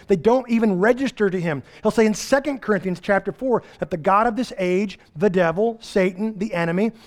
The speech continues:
has blinded people further so that spiritual things make no sense. It is confused, it is corrupt. They do not sense their environment as they should.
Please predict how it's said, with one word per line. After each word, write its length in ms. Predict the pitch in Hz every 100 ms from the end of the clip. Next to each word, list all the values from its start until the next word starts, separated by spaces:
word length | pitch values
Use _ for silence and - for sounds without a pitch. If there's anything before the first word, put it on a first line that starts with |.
| - -
has 240 | 208 185
blinded 720 | 151 202 208 214 262 269 214
people 320 | - 247 214
further 580 | 180 - 277 285 208 147 - -
so 120 | 240
that 160 | 214 -
spiritual 480 | - 240 269 240
things 320 | - 233 196 156 156
make 280 | 185 220 247
no 300 | 220 214 214
sense. 640 | - - 233 160 - - - - -
It 100 | 202
is 140 | 190
confused, 800 | - - 190 - 247 262 269 247 240
it 120 | 202
is 140 | 185
corrupt. 560 | - 196 202 240 240 - - -
They 140 | 185
do 280 | 151 196 262
not 280 | 269 262 -
sense 480 | - 240 247 247
their 220 | - 220 220
environment 920 | 202 185 165 208 214 180 160 185 - _ -
as 220 | 180 170
they 140 | 175
should. 480 | 165 - 247 170 123